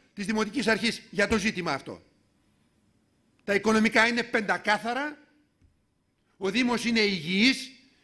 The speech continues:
ξεπληρώνει και θα ξεπληρώσει τις υποχρεώσεις του όλες. Και ας πήρα και ξεπλήρωσα περίπου τρία εκατομμύρια ευρώ από υποχρεώσεις του Δήμου Κοιλάδας, οι οποίες έφτασαν στη δική μου θητεία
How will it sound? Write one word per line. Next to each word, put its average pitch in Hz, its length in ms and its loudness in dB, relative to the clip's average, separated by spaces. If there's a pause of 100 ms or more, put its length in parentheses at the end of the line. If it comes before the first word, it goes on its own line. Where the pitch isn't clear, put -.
ξεπληρώνει 226 600 2
και 240 140 -6
θα 214 100 -4
ξεπληρώσει 240 580 0
τις - 120 -16
υποχρεώσεις 185 500 -6
του 170 100 -4
όλες. 202 420 0 (640)
Και 240 120 2
ας - 160 -2
πήρα 294 260 4
και - 120 -4
ξεπλήρωσα 226 640 0
περίπου 214 600 -2 (2000)
τρία 285 220 4
εκατομμύρια 208 500 -2
ευρώ 185 560 -2 (200)
από 180 280 -2
υποχρεώσεις 202 640 0
του 196 100 -6
Δήμου 190 240 0
Κοιλάδας, 185 560 0 (920)
οι 202 140 0
οποίες 208 480 0 (580)
έφτασαν 202 440 0
στη 180 140 -6
δική 175 200 -4
μου 196 120 0
θητεία 185 520 -2